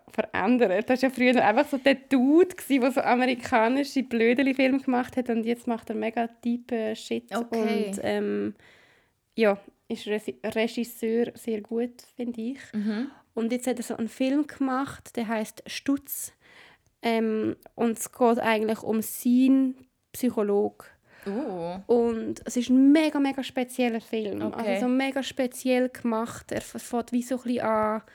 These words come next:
Speaker 1: dass der Jonah Hill ist halt lang zu ihm in Therapie und er hat mega Depressionen.
Speaker 2: Also Dokumentar oder?
Speaker 1: Ja, so Dokumentarfilm.
Speaker 2: Okay.
Speaker 1: Ähm, und, ähm, der Jonah Hill hat lange Depressionen gehabt und wirklich so mega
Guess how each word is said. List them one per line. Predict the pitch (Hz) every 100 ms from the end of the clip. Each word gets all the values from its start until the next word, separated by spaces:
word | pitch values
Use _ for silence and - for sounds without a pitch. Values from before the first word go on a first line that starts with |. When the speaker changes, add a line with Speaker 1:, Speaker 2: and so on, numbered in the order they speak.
| _ _ _ _ _
Speaker 1:
dass | 226 -
der | -
Jonah | 247 254 240
Hill | 247 254
ist | 247
halt | 233 247
lang | 226 240
zu | 240
ihm | 233
in | 226
Therapie | 226 226 220 - 247 247
und | 233
er | 220
hat | 214
mega | 233 233 233
Depressionen. | 226 - 220 - 233
Speaker 2:
Also | 233 247
Dokumentar | 247 214 196 214 226 330 349
oder? | 339 330 339 - _ _ _ -
Speaker 1:
Ja, | 240 -
so | 247
Dokumentarfilm. | 240 240 233 226 233 - 202 - 196 254
Speaker 2:
Okay. | - - - -
Speaker 1:
Ähm, | - 226 233 220
und, | 233 226 226 - - _ -
ähm, | - 220 220 - _ _
der | 233
Jonah | - 247 233
Hill | 226 226
hat | 226 226
lange | 220 233
Depressionen | 233 233 220 - 226 233 254 262
gehabt | 262 262 247 254 247 233
und | 233
wirklich | - -
so | 220
mega | 214 220